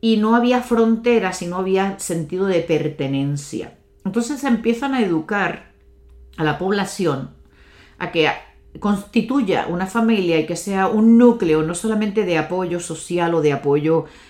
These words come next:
de seguridad y de comida, sino que también se mantengan dentro de los límites para poder delinear las naciones y empezar a tener poder.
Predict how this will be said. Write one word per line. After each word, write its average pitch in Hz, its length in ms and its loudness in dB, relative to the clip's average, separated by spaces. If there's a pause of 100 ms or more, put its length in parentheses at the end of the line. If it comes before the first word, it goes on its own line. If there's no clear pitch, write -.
(160)
de 151 460 6
seguridad 147 800 2 (340)
y 165 120 -4
de 147 120 2
comida, 151 680 2 (260)
sino 180 300 -4
que 175 100 -4
también 160 840 0 (220)
se - 220 -4
mantengan 196 560 -2
dentro 226 300 0
de 180 120 -2
los 208 140 0
límites 196 540 0
para 151 280 -6
poder 143 460 -2
delinear 160 720 -2
las 185 220 -2
naciones 180 640 -2
y - 20 -2
empezar 151 420 -2
a 135 100 -4
tener 156 360 -2
poder. 131 680 -2